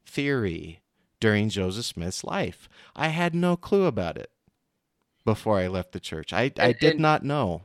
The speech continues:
Speaker 1: that
Speaker 2: as,
Speaker 1: that was
Speaker 2: as a reminder,
Speaker 1: yeah.
Speaker 2: we're a hundred years before any D N A research can be
Speaker 1: Yeah,
Speaker 2: done.
Speaker 1: no D N A
Speaker 2: So they're just
Speaker 1: research.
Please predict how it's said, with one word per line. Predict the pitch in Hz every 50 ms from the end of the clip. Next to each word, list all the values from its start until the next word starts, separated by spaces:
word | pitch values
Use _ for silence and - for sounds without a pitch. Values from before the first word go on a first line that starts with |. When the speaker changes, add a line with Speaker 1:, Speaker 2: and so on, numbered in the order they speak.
| _ -
Speaker 1:
that | 110 101
Speaker 2:
as, | 160 160
Speaker 1:
that | 113 110 - - -
was | - 107 156
Speaker 2:
as | 156 - - -
a |
reminder, | 147 143 139 143 151 165 190 196 175 - 131
Speaker 1:
yeah. | 95
Speaker 2:
we're | 127 151 151 135
a | 117
hundred | 110 151 160 160 147 143 135 117 117
years | 127 139 143 139 123 - - - - _ _ _ - 120
before | 120 117 107 - - 123 113 110 107 104 98
any | 87 123 131 131 127 117 110 104 95 90 - _ _ _ _ _ _ _ - -
D | - 113 107
N | 101 95 90 90
A | 90 90 85 78 - _ _
research | 85 82 85 78 - - 80 76 - -
can | - 85 -
be | 220
Speaker 1:
Yeah, | 214 117 92
Speaker 2:
done. | - 131
Speaker 1:
no | 147 165
D | 170 185 185 185
N | 185 190
A | 190 196 175 143 139
Speaker 2:
So | 143 147
they're | 143 165 175 143
just | - 196 196 175 -
Speaker 1:
research. | - -